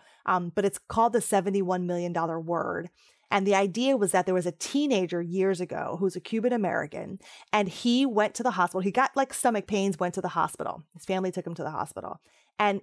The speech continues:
they only spoke Cuban Spanish, um, for, you know, it, it, it was a different dialect of Spanish than what, than what the, the hospital was used to. And they kept using the term intoxicado, intoxicado. And the doctors there thought, "Oh,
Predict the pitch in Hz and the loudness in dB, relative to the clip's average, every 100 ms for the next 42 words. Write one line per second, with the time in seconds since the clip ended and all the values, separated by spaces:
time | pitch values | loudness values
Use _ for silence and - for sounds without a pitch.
0 | - 214 233 285 294 - 240 214 180 - | -2 2 4 2 0 0 0 0 -2 -14
1 | - 247 226 233 220 - 175 131 165 233 | 0 2 4 2 2 -2 -2 -2 -4 -4
2 | - - - - 175 170 170 170 208 185 | -6 -10 -20 -4 0 0 0 -2 2 2
3 | - 170 - 185 180 170 180 180 185 190 | 2 -2 2 2 2 0 0 0 0 0
4 | 180 170 226 254 196 190 190 185 175 170 | -2 -2 0 0 2 2 4 4 2 -2
5 | 170 - 170 170 165 175 175 - 180 170 | -6 -4 -2 -2 -2 -2 -2 -4 -2 -2
6 | - 180 180 175 170 _ 175 180 156 160 | -2 -2 0 0 0 _ 0 2 0 -2
7 | 180 180 175 180 175 175 165 160 - - | 0 2 2 0 -4 -4 -4 -6 -4 -8
8 | - - _ _ _ _ _ - 196 - | -8 -12 _ _ _ _ _ -2 -2 2
9 | 285 - 254 247 240 208 202 180 - 226 | 2 2 0 2 0 0 0 -2 0 0
10 | 214 202 - 180 - 160 - - 180 - | 2 0 0 -6 -4 -4 -4 -2 -2 0
11 | 190 - - 151 - - - _ _ _ | 0 -2 -6 -4 -4 -8 -16 _ _ _
12 | - 226 226 214 247 359 392 330 202 185 | 0 2 2 2 2 2 2 2 4 4
13 | 185 - 170 185 - - 247 | 4 4 4 4 2 2 2